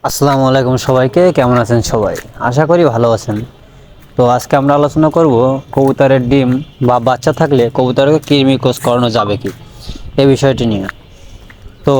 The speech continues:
এই বিষয়টি নিয়ে আলোচনা শুরু করার আগে যারা যারা আমাদের চ্যানেলটি সাবস্ক্রাইব করেননি তারা তারা অবশ্যই সাবস্ক্রাইব করে দিবেন, আর যারা যারা সাবস্ক্রাইব করেছেন তাদেরকে অসংখ্য অসংখ্য ধন্যবাদ।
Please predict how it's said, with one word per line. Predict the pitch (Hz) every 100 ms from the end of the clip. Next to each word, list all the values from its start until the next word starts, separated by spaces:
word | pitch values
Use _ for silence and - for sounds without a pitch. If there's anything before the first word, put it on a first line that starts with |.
| 123 120 113 - - - - - - -
এই | 151
বিষয়টি | 143 139 160
নিয়ে | 156 165
আলোচনা | 143 135 147
শুরু | 139 143
করার | 147 156
আগে | 151
যারা | 135 123
যারা | 123 131
আমাদের | 127 120 120
চ্যানেলটি | 131 123 120
সাবস্ক্রাইব | 127 120 - - 127
করেননি | - 131 131 117
তারা | 113 120
তারা | 123
অবশ্যই | 123 120 135
সাবস্ক্রাইব | - - - 135 -
করে | 135 131
দিবেন, | 131 139 - - - - - -
আর | 127
যারা | 120 123 120
যারা | 127 131
সাবস্ক্রাইব | 123 - - 135
করেছেন | - 139 135
তাদেরকে | 110 98 107
অসংখ্য | 113 113 117 113
অসংখ্য | 117 117 110
ধন্যবাদ। | 104 101 98 90